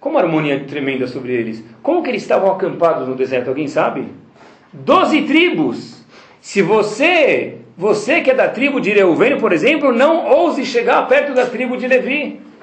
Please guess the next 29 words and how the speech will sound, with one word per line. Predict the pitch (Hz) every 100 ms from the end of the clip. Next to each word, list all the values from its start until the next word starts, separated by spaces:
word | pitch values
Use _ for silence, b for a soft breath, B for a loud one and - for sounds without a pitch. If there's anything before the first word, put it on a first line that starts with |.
| B B B
Cada | 262 294 277
tribo | 226 247 269 247
estava | 240 233 254
limitada | 233 233 233 226 226 233
e |
separada | - 233 233 262 320 233
uma | 196
das | 165 143
outras. | 139 120 120 - - - - _ _ _ _ _ _ _ _ _ -
E | 226
como | 285 370
é | 330
que | 320
pode | 311 - 233
ter | 262
união | 233 226 240
desse | 196 170 165
jeito? | 143 139 110 - - - - _ _ _ _ _ -
A | 110
resposta | 127 202 214 214 214
é | 220
que | -
só | 165 - - 294 302
desse | 269 - 180
jeito | 185 208
dá | 175 170
pra | 160
ter | 165
união. | 156 143 120 101